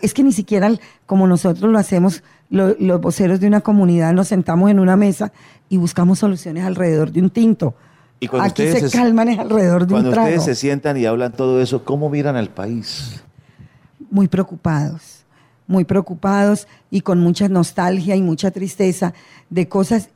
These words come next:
Speaker 1: que nosotros quisiéramos hacer cosas más grandes, eh, pero prima, mm, eh, la politiquería, prima el conflicto de las personas que no quieren,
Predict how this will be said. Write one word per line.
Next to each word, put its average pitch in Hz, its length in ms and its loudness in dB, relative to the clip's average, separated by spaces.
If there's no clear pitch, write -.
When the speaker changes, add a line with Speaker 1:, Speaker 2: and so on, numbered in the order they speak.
Speaker 1:
que 214 120 -2
nosotros 190 360 -2
quisiéramos 196 520 0
hacer 180 280 -2
cosas 196 440 -6
más 202 300 0
grandes, 180 600 2
eh, 170 720 2
pero 175 320 2
prima, 214 560 2
mm, 190 280 0
eh, 175 320 2
la 175 180 0
politiquería, 175 1080 0
prima 185 500 2
el 180 320 0
conflicto 185 880 0
de 185 180 2
las 175 220 0
personas 175 560 0
que 175 120 -2
no 160 220 0
quieren, 190 580 0